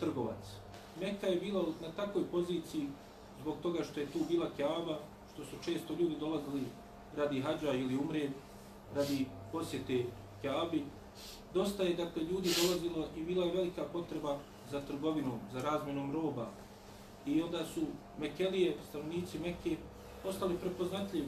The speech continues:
po tome. Allahov poslanik, sallallahu alejhi ve sellem, u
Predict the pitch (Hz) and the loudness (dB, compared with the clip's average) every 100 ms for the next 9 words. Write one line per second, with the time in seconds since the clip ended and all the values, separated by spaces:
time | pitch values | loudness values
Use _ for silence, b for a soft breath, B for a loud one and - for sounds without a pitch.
0 | - 151 143 143 113 - - - - - | 0 -2 0 -2 -2 -6 -12 -14 -14 -10
1 | - 170 208 202 180 185 - 202 196 - | 0 4 4 4 0 -2 -2 0 0 0
2 | 190 180 185 180 175 180 175 170 185 180 | 2 4 4 4 4 2 2 0 -2 -2
3 | 175 - - - - - - - | -2 -8 -14 -16 -16 -16 -10 -4